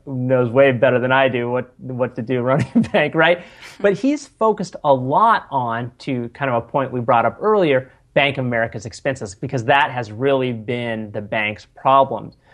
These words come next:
So when you, when you kind of look at his comments, you know, you'll have two, three paragraphs of prepared remarks talking about expenses, um, on past conference calls. Well, in this most recent one, he basically only talked about expenses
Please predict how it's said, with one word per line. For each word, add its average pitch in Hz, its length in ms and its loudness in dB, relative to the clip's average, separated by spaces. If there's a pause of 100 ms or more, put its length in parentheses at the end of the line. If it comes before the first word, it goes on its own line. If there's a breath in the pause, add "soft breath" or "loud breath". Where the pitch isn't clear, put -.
(120 soft breath)
So 156 160 0
when 143 160 0
you, 131 280 -2
when 127 120 -4
you 117 80 -6
kind 127 160 -4
of 123 80 -2
look 160 220 2
at 123 200 0
his 120 160 -14
comments, 170 480 -4
you 139 80 -8
know, 113 220 -8
you'll 120 160 -8
have 113 320 -6
two, 135 440 -2
three 143 260 -2
paragraphs 131 520 2
of 120 120 -10
prepared 131 260 -2
remarks 135 440 -2 (280 soft breath)
talking 147 400 2
about 131 560 -2
expenses, 127 800 -10 (240)
um, 113 280 -8
on 117 180 -6
past 120 320 -2
conference 160 340 -4
calls. 110 240 -6
Well, 131 220 -6
in 214 160 0
this 220 160 -4
most 170 360 2
recent 254 360 0
one, 113 280 -4 (320 soft breath)
he 190 80 -2
basically 170 720 0 (540)
only 262 300 6
talked 156 320 0
about 117 200 0
expenses - 600 -10